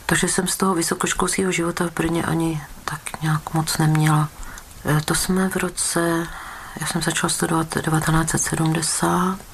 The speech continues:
Eh, tenkrát byla filozofická fakulta čerstvě po, po těch čistkách, po srpnových. Občas se šuškalo: „Hele, to je tamhle ten, co ho vyhodili.“ A my jsme třeba vůbec neměli nikoho na přednášky ze světové literatury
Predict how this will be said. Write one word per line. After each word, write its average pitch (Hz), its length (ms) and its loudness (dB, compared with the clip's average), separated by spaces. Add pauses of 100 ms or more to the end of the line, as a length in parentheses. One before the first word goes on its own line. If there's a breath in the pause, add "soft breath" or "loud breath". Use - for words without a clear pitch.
(240)
Eh, 151 160 4
tenkrát 170 600 0
byla 170 160 0
filozofická 160 580 -2
fakulta 160 520 0
čerstvě 156 580 0 (100)
po, 143 380 0
po 147 140 -6
těch 147 180 -2
čistkách, - 880 0 (840 loud breath)
po - 80 -2
srpnových. 175 1080 -2 (560)
Občas - 340 -2
se 170 140 0
šuškalo: - 520 0
„Hele, 170 240 2
to 165 140 -4
je 160 80 0
tamhle 160 300 0
ten, 165 200 -2
co 160 140 0
ho 160 80 2
vyhodili.“ 165 720 0
A 147 180 -2 (680 loud breath)
my - 40 -4
jsme 190 140 0
třeba 196 160 2
vůbec 190 240 0
neměli 190 320 2
nikoho 170 400 -2
na 160 320 2
přednášky 165 580 0
ze 156 100 0
světové 156 400 2
literatury 170 800 -2